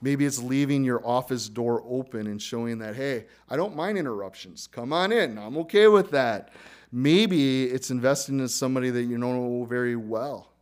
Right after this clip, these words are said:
okay? Going out for coffee some morning, getting to know them a little better.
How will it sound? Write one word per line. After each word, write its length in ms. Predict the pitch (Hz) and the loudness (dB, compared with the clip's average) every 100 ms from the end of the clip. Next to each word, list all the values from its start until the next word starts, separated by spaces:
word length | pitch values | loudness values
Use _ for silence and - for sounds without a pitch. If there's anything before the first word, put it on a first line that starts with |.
| 98 | -20
okay? 320 | - 113 117 _ _ _ _ _ | -16 -14 -14 _ _ _ _ _
Going 220 | - 113 | -10 -6
out 200 | 117 117 | -6 -6
for 180 | - 113 | -10 -14
coffee 420 | 110 123 127 - | -12 -10 -10 -10
some 300 | 110 - 104 | -12 -10 -8
morning, 420 | 104 104 104 104 104 - | -6 -8 -8 -10 -14 -16
getting 200 | 117 113 | -12 -10
to 80 | 113 | -8
know 260 | 110 113 120 | -8 -8 -6
them 300 | 113 110 107 _ _ _ _ | -8 -8 -12 _ _ _ _
a 80 | 117 | -6
little 340 | 113 120 117 | -2 -2 -2
better. 420 | 110 113 131 95 | -2 -4 -4 -8